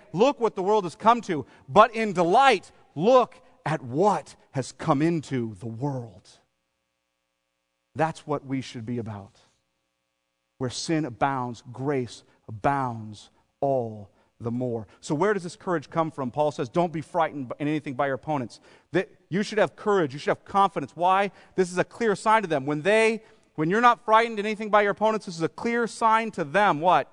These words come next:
Of their destruction, but of your salvation, and that from God. In other words, it's a double-sided sort of sign. When you're not frightened or intimidated, it's a double-sided side of si-, sided sort of sign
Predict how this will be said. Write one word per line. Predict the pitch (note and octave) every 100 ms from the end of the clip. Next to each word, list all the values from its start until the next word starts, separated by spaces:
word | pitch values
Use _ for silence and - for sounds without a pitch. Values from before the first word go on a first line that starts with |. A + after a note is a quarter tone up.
| _ _ _ _
Of | - C#3
their | F#3 A#3+
destruction, | B3+ - A3 - A3 G#3 F#3 _ _ -
but | F#3
of | D#3
your | G#3 G#3
salvation, | - G3+ F3+ F#3+ -
and | F3
that | F3 F#3+
from | F3
God. | D3 F3+ E3+ C3+ - -
In | A3+
other | A3+
words, | G3+ - - -
it's | G#3 G#3+
a |
double-sided | D#3 A3+ A3+ G#3+ - A3 G#3 F3
sort | A3 G3
of |
sign. | - A3+ A3 F#3+ C#3 - _
When | E3+
you're | F#3+
not | A#3 A3+ -
frightened | G#3+ A3 G#3
or |
intimidated, | G#3 - A3+ A3 A3+
it's | F#3+
a | D3+
double-sided | G3+ G#3+ G3+ G#3 -
side | G#3
of | G3
si-, | - - _ _ - G#2 _ _
sided | - A3+ A3 F#3
sort | - G#3
of | D3+
sign | A3+ A3 F3